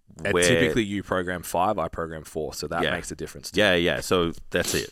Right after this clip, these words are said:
Speaker 2: Yeah. I think that extra day, um, I, I still think it's, I still think that with the goal, like, if your main goal is bodybuilding,
Speaker 1: Yeah.
Speaker 2: I still think it's,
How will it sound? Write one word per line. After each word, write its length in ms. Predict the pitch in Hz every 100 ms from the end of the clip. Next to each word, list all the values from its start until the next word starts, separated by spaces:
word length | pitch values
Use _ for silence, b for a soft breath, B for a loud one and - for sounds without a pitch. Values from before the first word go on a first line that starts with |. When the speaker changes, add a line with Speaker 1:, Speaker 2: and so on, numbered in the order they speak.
| - -
Speaker 2:
Yeah. 140 | 71 -
I 100 | 90
think 180 | 123 117
that 120 | 113
extra 300 | 113 - 98
day, 520 | 92 95 92 90 90 - _
um, 600 | 76 76 76 73 71 69 -
I, 160 | 82 82 80
I 80 |
still 220 | 80 113 104
think 240 | 104 92
it's, 340 | 82 - - - - - _ _
I 100 | 85
still 220 | 85 123 135
think 200 | 131 117
that 180 | 98
with 240 | 95 101 -
the 80 | 85
goal, 540 | - 85 107 143 151 - _ _ _ _ _ _ -
like, 180 | 87 85
if 80 | 80
your 140 | 82 -
main 340 | 87 92 95
goal 280 | 85 87 82
is 100 | 78
bodybuilding, 680 | - 80 90 85 95 123 175 - -
Speaker 1:
Yeah. 180 | 82 76 - _
Speaker 2:
I 80 | 87
still 280 | - 95 87
think 260 | 90 82
it's, 360 | 78 - -